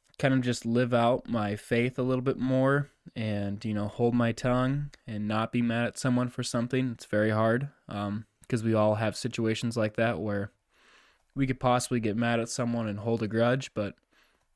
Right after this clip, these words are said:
we know that we're supposed to forgive people.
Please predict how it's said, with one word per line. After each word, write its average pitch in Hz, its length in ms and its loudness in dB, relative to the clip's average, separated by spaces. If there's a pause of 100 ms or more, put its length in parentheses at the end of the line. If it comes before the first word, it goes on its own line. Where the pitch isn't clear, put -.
(120)
we 127 160 0
know 123 200 2
that 113 140 2
we're 110 320 0
supposed - 560 -2
to 110 140 -2
forgive 104 440 -2
people. 101 460 -4